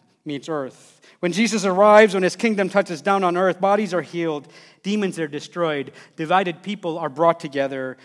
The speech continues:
But beyond being just a fan, Jesus is looking for followers, followers who will be with him,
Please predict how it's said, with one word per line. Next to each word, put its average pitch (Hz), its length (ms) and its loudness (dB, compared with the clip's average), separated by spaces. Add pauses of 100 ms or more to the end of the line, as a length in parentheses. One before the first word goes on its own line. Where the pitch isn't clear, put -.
(160)
But 151 160 -8
beyond 220 360 2
being 190 220 -2
just 190 240 -4
a - 60 -10
fan, 156 400 -6
Jesus 190 560 -10
is 143 160 -20
looking 151 580 -12 (320)
for - 180 -16
followers, 120 1120 -8 (260)
followers 196 580 0
who 196 120 -6
will 185 140 -6
be 175 160 -10
with 147 220 -10
him, 107 320 -20